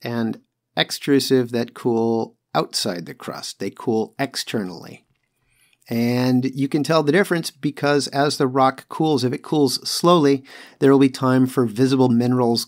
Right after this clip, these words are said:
mineral crystals to form. If it cools quickly, there isn't time for those crystals to form. Magma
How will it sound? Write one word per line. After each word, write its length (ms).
mineral 320
crystals 560
to 120
form. 580
If 160
it 120
cools 300
quickly, 500
there 140
isn't 300
time 280
for 120
those 200
crystals 500
to 80
form. 500
Magma 600